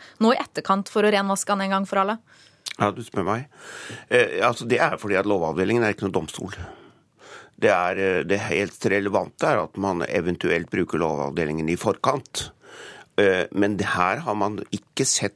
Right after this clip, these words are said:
Speaker 2: behovet for å vurdere denne habiliteten, og det mener jeg at det er godt gjort for og gjennomgått i dette brevet. Og av de påstandene som Anundsen er inne på her, de er det også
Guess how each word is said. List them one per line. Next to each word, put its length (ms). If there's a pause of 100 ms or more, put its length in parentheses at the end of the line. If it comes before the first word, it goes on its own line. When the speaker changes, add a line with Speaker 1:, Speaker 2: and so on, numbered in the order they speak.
Speaker 2:
behovet 540
for 200
å 280
vurdere 480
denne 240
habiliteten, 720 (480)
og 260
det 240
mener 380
jeg 260
at 140
det 80
er 160
godt 180
gjort 240
for 160
og 400
gjennomgått 560
i 80
dette 240
brevet. 400 (640)
Og 160
av 20
de 160
påstandene 640
som 240
Anundsen 480
er 140
inne 100
på 160
her, 240 (480)
de 240
er 160
det 160
også 240